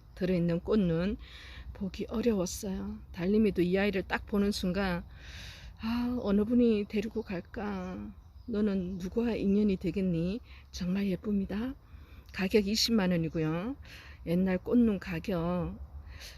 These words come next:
이 정도였으면 여러분, 네, 그런 시절이 있었어요.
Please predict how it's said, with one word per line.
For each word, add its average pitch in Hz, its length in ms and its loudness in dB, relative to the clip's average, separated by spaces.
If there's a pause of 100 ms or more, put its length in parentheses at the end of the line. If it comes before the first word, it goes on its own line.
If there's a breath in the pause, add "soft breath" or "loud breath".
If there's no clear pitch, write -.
이 185 160 0
정도였으면 202 1160 2
여러분, 170 840 -2 (340)
네, 190 460 -2
그런 214 280 0
시절이 - 440 -2
있었어요. 208 840 -2